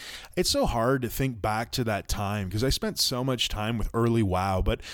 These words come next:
admittedly, I wasn't much of a raider. You know, I made it to, um, some of the ten-man dungeons and did some, did some time there. But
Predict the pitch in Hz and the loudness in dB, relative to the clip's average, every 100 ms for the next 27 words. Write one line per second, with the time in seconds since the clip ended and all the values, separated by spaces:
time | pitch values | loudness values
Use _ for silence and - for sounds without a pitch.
0 | - - 143 156 175 160 143 131 127 113 | -12 -2 2 4 4 4 2 2 0 2
1 | 123 123 123 127 123 - - 123 113 113 | 2 2 2 0 0 -4 -10 -4 0 0
2 | 107 - 110 98 98 101 98 92 113 107 | 0 0 0 0 0 0 -4 -4 -2 0
3 | 110 117 117 - - 123 113 104 95 92 | 2 2 2 0 0 2 4 2 0 -2
4 | 92 - - 107 - 117 98 98 120 107 | -6 -10 -18 -6 -2 0 0 -2 -2 -2
5 | 107 104 101 107 107 107 104 104 95 90 | -2 0 0 -2 -2 -2 -2 -4 -6 -4
6 | 110 104 107 - 123 113 110 - 117 110 | -4 -4 -6 -4 -4 -2 -2 0 0 0
7 | 104 104 107 104 98 - | -2 -4 -4 -4 -6 -6